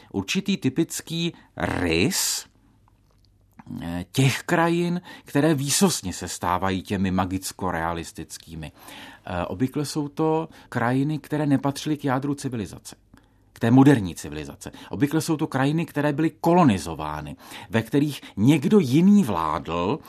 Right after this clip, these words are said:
a dával tomu ten racionální řád. A literární věda hovoří o tom, že magický realismus je vlastně taková jakoby literární vzpoura toho kolonizovaného národa.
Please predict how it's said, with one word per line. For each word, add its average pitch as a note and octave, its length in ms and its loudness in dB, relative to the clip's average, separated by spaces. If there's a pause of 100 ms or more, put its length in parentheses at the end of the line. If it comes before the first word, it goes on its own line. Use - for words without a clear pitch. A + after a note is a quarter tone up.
(200)
a - 160 -6
dával E3+ 440 0
tomu E3 280 -4
ten A2 160 -4
racionální D3 880 -2
řád. G#2+ 500 -2 (560)
A E2+ 80 -6
literární E3+ 540 0
věda F3 180 -2
hovoří D#3+ 400 -4
o - 20 -8
tom, F3 180 -6
že E3+ 80 -4
magický A#2 640 -2
realismus F2+ 960 -6 (360)
je E2 180 -4
vlastně F2+ 480 -4
taková E3 400 -4
jakoby E3 420 -4 (280)
literární F#3+ 840 0
vzpoura A2+ 1040 -2 (340)
toho D#3 240 0
kolonizovaného E3 1120 4
národa. C3+ 680 4